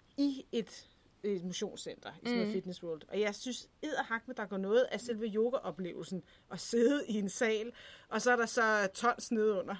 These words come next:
Speaker 2: Ja.
Speaker 1: som man kan høre, eller der lugter virkelig meget sved, som der
Speaker 2: Ja.
Speaker 1: gør for dem, der lige har svedt igennem. Altså,
Speaker 2: Ja.
Speaker 1: der var, nu var jeg nede og dykke yoga med dig søndag morgen, og det var en helt anden oplevelse,
Speaker 2: Ja.
Speaker 1: det må jeg bare sige.
Speaker 2: Men der er det der, ligesom jeg sagde til dig, da, øhm, da du var med udenfor,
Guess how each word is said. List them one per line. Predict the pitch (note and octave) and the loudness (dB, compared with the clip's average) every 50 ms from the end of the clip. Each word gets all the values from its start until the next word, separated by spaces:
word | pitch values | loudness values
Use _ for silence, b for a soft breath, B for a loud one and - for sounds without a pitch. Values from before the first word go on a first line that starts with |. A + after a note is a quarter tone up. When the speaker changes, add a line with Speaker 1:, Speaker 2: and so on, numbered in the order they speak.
| - - | -4 2
Speaker 2:
Ja. | A#3 A3 G3+ F#3 | 6 6 6 6
Speaker 1:
som | - B3+ A3 | 6 4 4
man | A3+ G3+ F#3 | 4 2 0
kan | F3 F#3 | 0 -2
høre, | E3+ A3 G#3 G#3 G#3+ A#3 B3 - - - | 0 2 4 6 6 6 6 4 2 0
eller | G3+ F#3+ F#3 F#3 F3+ F3+ F3+ F3+ F3 F3 F3 F3 | 0 2 2 2 4 4 2 2 2 2 2 0
der | F3 - G3 G3 | 0 0 0 2
lugter | G3+ A3 A#3 A3+ - - B3 | 4 4 4 4 4 2 2
virkelig | G#3 G#3+ A#3+ A#3+ - A3 F#3 | 4 4 2 2 2 0 0
meget | F3+ F3+ G3 F#3+ | 0 0 0 0
sved, | - - - G#3+ A3+ B3 - - | 0 -2 0 4 4 4 4 2
som | - - A#3+ | 0 2 4
der | A#3 A#3 G#3+ | 6 8 8
Speaker 2:
Ja. | G3+ G3 | 8 6
Speaker 1:
gør | G#3+ G3+ | 6 4
for | G#3+ G3 | 2 0
dem, | G3+ G3+ G3 | 0 0 0
der | A3 G#3+ G3+ | 0 0 0
lige | A3 A#3 | 2 2
har | G#3+ | 2
svedt | G#3+ - A3+ G3 F#3+ | 2 0 -2 -2 -2
igennem. | F3 G#3+ G#3+ A#3 - | 0 0 -2 -2 -2
Altså, | - F#3+ A#3+ | -4 -2 2
Speaker 2:
Ja. | A#3 A3+ | 4 4
Speaker 1:
der | A3 G#3 | 4 4
var, | B3 A#3 G3+ - B B B B B B B B - - | 4 2 0 -4 B B B B B B B B -6 0
nu | B3 | 4
var | A3+ B3+ | 6 6
jeg | A#3 A3 | 6 8
nede | A3+ A#3+ | 6 4
og | - | 4
dykke | - A3+ G3 F#3+ | 2 0 0 4
yoga | A3+ A#3 A#3+ A#3 | 4 4 4 4
med | A3+ G#3+ | 0 0
dig | F#3+ F#3 G3 - | 0 0 0 0
søndag | - - B3 - - A3+ G#3 | 0 0 0 0 0 -2 -2
morgen, | G3+ G3 G#3 A#3+ - - | -2 -2 -2 -2 -2 -4
og | F#3+ D#3 E3+ | -4 -4 -4
det | F#3+ F3+ | -2 -2
var | F3+ | -2
en | D#3+ | -4
helt | E3 D3+ - - A3 G#3+ - C#3+ | -6 -12 -10 -6 -6 -6 -6 -8
anden | C3 A#2+ - | -12 -12 -14
oplevelse, | - D3 - - - - - - | -14 -14 -14 -14 -14 -10 -6 -2
Speaker 2:
Ja. | A#3+ | -2
Speaker 1:
det | B3 G#3 | 0 0
må | E3+ | -2
jeg | E3 - | -4 -8
bare | A#2+ B2+ - | -12 -12 -12
sige. | - F3 E3+ D#3+ D#3 - _ - - | -12 -12 -12 -14 -14 -14 _ -10 -2
Speaker 2:
Men | - G#3 G#3 G3 | 2 2 6 8
der | C4 | 8
er | C4+ C4 | 8 8
det | G#3+ A#3 A3 | 8 6 6
der, | A3 G#3+ A3+ | 6 6 6
ligesom | A3 A3 G#3+ - A3+ G#3+ | 4 2 2 2 2 2
jeg | G#3 G#3 A#3 | 2 2 2
sagde | - A3 G#3+ A3 | 2 4 4 4
til | - A3+ G3 | 4 2 4
dig, | F#3+ F#3 F#3 G#3 A3 G#3 | 4 4 4 4 2 2
da, | A3 G3+ F#3 F3 F3 F3 F3 F3 | 2 2 2 2 2 2 2 4
øhm, | F3 F3 F3 F3 F3 F3 F3+ F#3 G3+ - - B B B B B B B B B B B B B | 4 2 2 2 0 -2 -2 -4 -6 -8 -14 B B B B B B B B B B B B B
da | G#3 | 0
du | F#3+ G#3+ G3+ | 0 2 4
var | G#3 G#3+ | 4 6
med | G#3 G#3+ A3 G#3+ | 6 8 8 8
udenfor, | G3+ A3 A#3 A#3+ - - A3 | 8 8 6 2 0 2 4